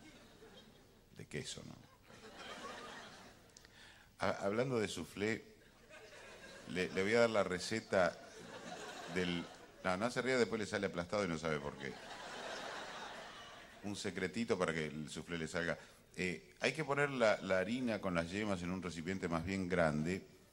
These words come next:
y eso hay que dejarlo ventilar tres días y tres noches, pero con la mirada fija en la mezcla.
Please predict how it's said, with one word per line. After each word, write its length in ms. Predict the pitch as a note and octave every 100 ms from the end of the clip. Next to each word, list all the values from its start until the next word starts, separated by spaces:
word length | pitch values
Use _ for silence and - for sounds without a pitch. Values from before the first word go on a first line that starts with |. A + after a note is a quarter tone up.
| - - -
y 160 | G#2+ C3+
eso 200 | C#3+ A2+
hay 120 | A#2
que 100 | B2
dejarlo 280 | A2+ B2 G#2+
ventilar 760 | G#2+ G#2 G2+ G#2 A2 F#2 - -
tres 200 | B2+ B2+
días 280 | A#2+ G2
y 60 | F2+
tres 200 | F#2 G#2+
noches, 600 | G#2+ F2+ D2+ F2+ G#2 - - - - - - - - - - - - - -
pero 320 | G#2 C3+ C3 - - - - - -
con 160 | F#2 F2+
la 80 |
mirada 340 | F2+ F#2+ G#2 F#2
fija 280 | G2+ F#2 F2+
en 80 |
la 60 | D2+
mezcla. 420 | C2 A#1 - B1